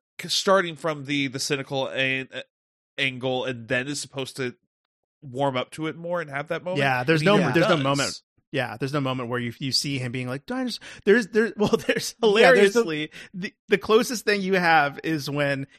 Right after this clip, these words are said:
Speaker 2: he's, like, so not into the park, and then you see the big ol' honkin', uh, Mosasaurus come and, like, eat the shark. And just that
Speaker 1: Uh-huh.
Speaker 2: one moment has the power to make him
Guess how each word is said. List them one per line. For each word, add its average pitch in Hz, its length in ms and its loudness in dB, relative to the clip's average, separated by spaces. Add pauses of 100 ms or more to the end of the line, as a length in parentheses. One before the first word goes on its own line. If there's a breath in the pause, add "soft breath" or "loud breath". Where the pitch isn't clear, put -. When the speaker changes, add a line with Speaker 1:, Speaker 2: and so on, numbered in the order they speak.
Speaker 2:
he's, 180 200 -2
like, 196 140 -2
so 156 360 0
not 151 200 0
into 139 240 -4
the 131 80 -4
park, - 420 -10 (380)
and 135 180 -6
then 135 420 0 (360)
you 147 240 -2
see 160 500 -2
the 151 160 -6
big 147 240 -4
ol' 147 280 0
honkin', 135 640 -2
uh, 131 340 -6 (300)
Mosasaurus 131 960 -2 (400)
come 139 320 -6
and, 127 100 -6
like, 139 160 -10
eat 180 240 -10
the 190 100 2
shark. 127 520 -2 (640)
And 151 160 0
just 185 220 -4
that 180 120 0
Speaker 1:
Uh-huh. 117 160 -2
Speaker 2:
one 208 220 2
moment 180 400 2
has 139 240 0
the 156 80 -2
power 151 420 2
to 143 160 -4
make 143 280 -2
him 117 260 -6